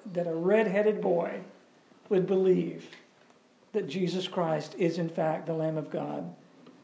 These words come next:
that gave his life for the world. What a difference a dad can make. What a difference a mom can make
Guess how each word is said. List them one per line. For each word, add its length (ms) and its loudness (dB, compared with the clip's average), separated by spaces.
that 160 -6
gave 200 -2
his 160 -6
life 300 -4
for 80 -10
the 80 -10
world. 400 -8
What 220 8
a 60 4
difference 480 -2
a 60 -4
dad 380 -8
can 180 -10
make. 340 -12
What 160 6
a 60 6
difference 380 2
a 80 4
mom 500 4
can 260 -4
make 340 -4